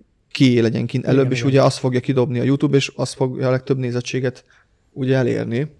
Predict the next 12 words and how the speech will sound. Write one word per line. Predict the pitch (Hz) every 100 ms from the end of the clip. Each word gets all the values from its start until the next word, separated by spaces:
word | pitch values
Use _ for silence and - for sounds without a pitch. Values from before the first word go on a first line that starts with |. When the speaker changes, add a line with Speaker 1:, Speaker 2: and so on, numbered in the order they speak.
| _ -
Speaker 1:
Úgyhogy, | 123 - 139 131 -
és | - - 139
végül | 139 135
is, | 139
hogyha | 143 131
Sony | 127 139 135
úgy | 147
van | 139 127
vele, | 123 123
hogy, | 127 127 - - - _ _
hogy, | 123 127 - _ _ - -
hogy | 120 123